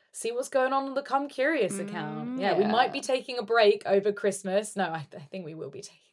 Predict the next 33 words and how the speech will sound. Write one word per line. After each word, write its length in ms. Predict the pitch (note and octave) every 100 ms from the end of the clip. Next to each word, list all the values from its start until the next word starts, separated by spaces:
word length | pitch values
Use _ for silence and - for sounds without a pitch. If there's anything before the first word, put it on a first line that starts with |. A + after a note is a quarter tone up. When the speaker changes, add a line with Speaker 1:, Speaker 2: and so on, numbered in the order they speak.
| _
Speaker 1:
God. 100 | _ _ _
Speaker 2:
Yeah. 320 | D#3 A#2+ - F#3 - _ _ _
Speaker 1:
<laughs> 1500 | - E5+ _ - C5+ - _ - _ _ _ _ - - - C4+ C#4 - - - -
It's 120 | F#3+
much, 280 | G#3+ F3+ G#3+
much 460 | F3+ A3+ A3 -
needed, 560 | A3 G#3 F#3 D#3 F3+ G3+ -
but 200 | G3 F#3+
we 160 | B3
will 160 | B3 C4
be 180 | A#3 A#3+
back 520 | - A3+ G#3+ A#3+ - -
with 160 | G3+
a 20 | G#3
new 140 | G3+
episode 500 | - F#3+ G3 F#3+ F3+
on 140 | F3+
the 80 | F3+
fourth 400 | F#3 G#3+ G3+ G3+
of 180 | - F3+
January, 960 | F3+ F3 E3+ E3 D#3+ D#3+ D#3+ D#3+ D#3+ D#3
ready 460 | D#3 E3 F#3+ G3 F#3
and 180 | F3 E3+
raring 320 | F#3 F3+ E3+
to 80 | -
go 180 | D#3
for 140 | D#3+ -
the 80 | D#3
new 180 | D3+
year. 140 | E3+ D#3+
Speaker 2:
Yes, 280 | E3+ - E3
we 280 | G3 G#3+ A#3+
will. 600 | A#3+ G3 F#3 B2+ E2 -